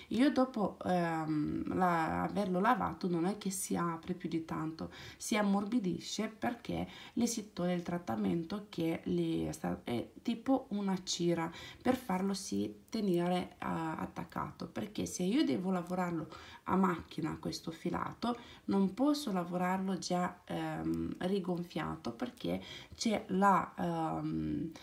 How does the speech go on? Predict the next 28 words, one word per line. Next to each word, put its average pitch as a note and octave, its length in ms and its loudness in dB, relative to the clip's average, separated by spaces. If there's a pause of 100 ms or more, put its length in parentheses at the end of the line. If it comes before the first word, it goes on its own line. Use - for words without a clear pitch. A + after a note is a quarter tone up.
(180)
possibilità G#3 720 0
che G3 100 -4
si G3+ 240 -2
impiglia F#3 580 0
nei D#3+ 380 2
aghetti. - 680 -4 (1080)
Con D#4 200 8
i G#4 100 6
ferri D4 560 10
è - 160 2
più G#3+ 160 -2
facile G3 720 2
perché A3 300 0
con A3 180 2
i D4 100 8
ferri G3+ 520 2
ci - 120 -4
vedi F#3 280 4
ogni G3 340 6
punto, F#3 440 0
ogni G#3 220 0
punto F3+ 400 0
fatto, E3+ 440 -2
quindi G3 380 4
si F#3 220 -2
impiglia, G#3 920 4
eh, F3+ 160 2
lo, E3 600 2